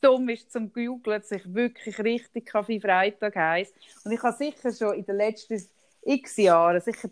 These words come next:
dreimal schon irgendwo meine Identitätskarte und meinen Pass irgendwie gepostet. Ich glaub sogar in meinem Insta, wenn ein bisschen abendinglich. Hey, wenn etwas dumm ist für das. Hey, ich merke, hey, oh, oh,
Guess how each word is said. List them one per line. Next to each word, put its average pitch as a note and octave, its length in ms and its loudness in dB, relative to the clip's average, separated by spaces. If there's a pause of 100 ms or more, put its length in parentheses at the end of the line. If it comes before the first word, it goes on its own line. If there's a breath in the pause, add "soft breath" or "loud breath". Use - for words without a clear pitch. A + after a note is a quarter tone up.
dreimal G#3+ 460 -2
schon F#3+ 120 -4
irgendwo G3 320 -6
meine F#3+ 200 -6
Identitätskarte F3+ 1160 0
und F3 80 -4
meinen E3+ 200 -8
Pass E3+ 380 -4
irgendwie G3+ 360 -2
gepostet. F#3 680 -4
Ich - 120 -20
glaub F3 240 0
sogar F3 340 -4
in F3 120 -6
meinem E3 160 -6
Insta, G3 380 -2
wenn F3 120 0
ein D#3+ 40 -8
bisschen E3+ 140 0
abendinglich. F3+ 640 -4 (320 loud breath)
Hey, A3 160 8
wenn A#3 160 8
etwas - 320 0
dumm A3 240 4
ist A3 140 -6
für F#3 100 -16
das. F#3+ 140 -4 (240 loud breath)
Hey, F#3+ 120 -8
ich - 100 -6
merke, F3+ 400 -8
hey, D#3+ 320 -10 (160)
oh, F3 200 4 (960 soft breath)
oh, F3+ 140 -4